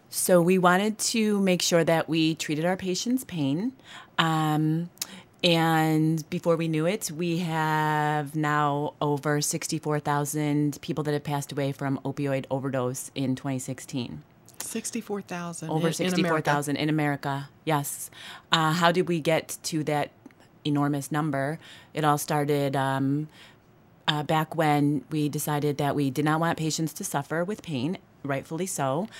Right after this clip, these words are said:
Speaker 1: So we found out that we could use opioid pain medication for that. Opioid pain medication is very useful in many situations, especially for acute pain.
Speaker 2: So, like,
Speaker 1: And
Speaker 2: after surgery or
Speaker 1: Mm-hmm.
Speaker 2: something?
Speaker 1: After surgery or after a terrible injury, they're very effective in treating that immediate,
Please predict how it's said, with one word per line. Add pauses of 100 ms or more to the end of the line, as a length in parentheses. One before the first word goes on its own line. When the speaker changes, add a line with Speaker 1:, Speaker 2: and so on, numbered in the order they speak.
(160)
Speaker 1:
So
we
found
out
that
we
could
use
opioid
pain
medication
for
that. (380)
Opioid
pain
medication
is
very
useful
in
many
situations,
especially
for
acute
pain. (440)
Speaker 2:
So,
like,
Speaker 1:
And
Speaker 2:
after
surgery
or
Speaker 1:
Mm-hmm.
Speaker 2:
something?
Speaker 1:
After
surgery
or
after
a
terrible
injury, (260)
they're
very
effective
in
treating
that
immediate,